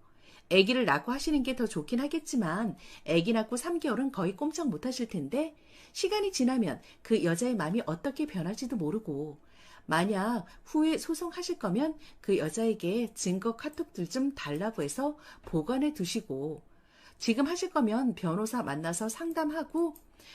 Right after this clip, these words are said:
변호사가 알아서 하시도록 맡기세요. 곧 태어날 아기에게 그런 쓰레기를 아빠로 둘 순 없잖아요.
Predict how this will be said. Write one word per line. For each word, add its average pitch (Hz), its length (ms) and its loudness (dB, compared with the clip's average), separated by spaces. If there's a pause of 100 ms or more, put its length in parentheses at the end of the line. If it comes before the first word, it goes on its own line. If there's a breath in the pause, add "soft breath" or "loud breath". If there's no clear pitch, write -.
변호사가 226 640 0
알아서 202 320 0
하시도록 240 720 0 (240 loud breath)
맡기세요. 160 800 -4 (380 soft breath)
곧 214 180 2
태어날 349 360 2
아기에게 190 560 0
그런 175 220 -2
쓰레기를 226 720 0
아빠로 214 400 0
둘 175 120 -4
순 - 180 -6
없잖아요. 170 680 -6